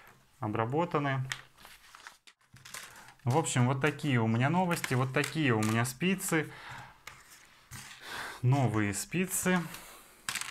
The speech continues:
тонюсенькие. Все-таки оптимальная спица — это полтора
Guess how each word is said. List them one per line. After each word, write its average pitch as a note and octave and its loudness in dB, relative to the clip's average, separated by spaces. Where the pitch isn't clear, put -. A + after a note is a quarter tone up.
тонюсенькие. D#3 0
Все-таки E3 6
оптимальная C#3+ 4
спица — E3 2
это C#3+ 0
полтора C3 2